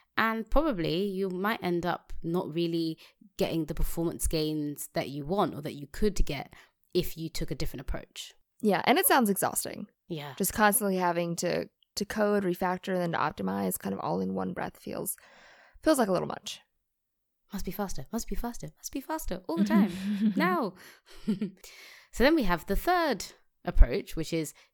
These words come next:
Speaker 1: building your program in a well-factored manner without paying attention to performance until you begin a performance optimization stage. Hmm, that sounds pretty healthy. <laughs>
Speaker 2: <laughs> Yes.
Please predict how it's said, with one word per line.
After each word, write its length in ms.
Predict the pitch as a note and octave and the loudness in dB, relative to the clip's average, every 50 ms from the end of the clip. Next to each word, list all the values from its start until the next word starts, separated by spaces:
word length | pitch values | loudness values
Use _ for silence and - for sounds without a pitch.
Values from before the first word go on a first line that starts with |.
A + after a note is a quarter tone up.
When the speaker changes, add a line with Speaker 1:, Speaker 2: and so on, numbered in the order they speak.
| _ _ | _ _
Speaker 1:
building 240 | F3 F3 F3+ A3+ B3+ | 0 2 2 2 0
your 100 | C#4+ C#4 | 0 2
program 480 | - G3+ F3 D#3+ - E3+ E3 E3+ F3 | 2 2 2 2 0 0 0 0 0
in 100 | E3+ D3+ | -2 -4
a 60 | D3 C#3 | -4 -2
well-factored 680 | C#3+ E3 F3 G3+ G#3 G3+ - A3+ A#3+ - B3+ A#3 - | 2 4 4 4 2 2 -2 -4 -2 -2 -6 -4 0
manner 340 | F3+ D#3 D3+ D3 D3 C#3+ C3+ | 0 2 2 0 -2 -4 -4
without 360 | C#3+ C#3 D3+ D#3+ G3 - - | -4 -2 0 0 -2 0 2
paying 240 | - G#3+ A3 B3 C4+ | 0 0 2 0 -6
attention 400 | C4 - A#3+ A3+ A3+ - B3+ A#3+ | -4 -4 -4 -6 -4 -6 -4 -4
to 100 | C4+ C4 | -4 -2
performance 540 | C#4 C4 - - D#3 D3 D3 D3+ - - - | -2 -4 -2 -2 -2 -2 -2 -4 -6 -4 -6
until 260 | D3+ D#3 - - G3 | -6 -6 -4 -2 -2
you 160 | A3 A3 A#3 | -2 -2 -2
begin 300 | A3 - G3+ G3 F#3 E3+ | -2 -2 0 0 2 0
a 60 | F3 | 0
performance 520 | E3 - F3+ - - E3 E3+ E3+ E3+ D#3 - | 0 -2 -4 -2 0 0 0 2 0 -2 -4
optimization 800 | - A2+ B2 - D#3+ D#3 D3+ C#3+ - C#3 C3+ C3 - - C#3 B2+ | -4 -4 -2 -2 -2 -2 -4 -2 -2 -2 -4 -4 -4 -6 -8 -8
stage. 520 | - - - C#3+ - - - - - - _ _ _ _ _ _ F4+ | -8 -10 -10 -12 -12 -12 -16 -18 -20 -20 _ _ _ _ _ _ 2
Hmm, 220 | E4+ A3 D#3 B2+ A#2 - _ _ _ _ _ - _ _ _ _ _ _ | 2 2 2 0 -4 -10 _ _ _ _ _ -20 _ _ _ _ _ _
that 160 | C#4 E4 - | -8 -4 0
sounds 240 | - F3 D3+ D3 - | 2 2 2 0 -2
pretty 240 | - E3+ D#3 C#3+ | -2 -2 -2 0
healthy. 640 | C3+ C#3+ F3 - - C#4+ E4+ F4 D#4 C#4 - - - - | -2 -4 -6 -4 -2 -2 -2 -2 2 2 2 2 2 -2
<laughs> 80 | - - | -12 -20
Speaker 2:
<laughs> 100 | _ - | _ 0
Yes. 1300 | G3+ G3+ G#3 A3 G#3 G3 A3 G3+ F#3+ G#3 G3 F#3 F3+ F3 F3 - G3 G3 - _ A#3+ G3+ A3 G#3+ - | 0 2 6 8 6 8 8 6 6 6 4 2 2 0 -2 -4 -6 -8 -8 _ -14 -12 -10 -10 -12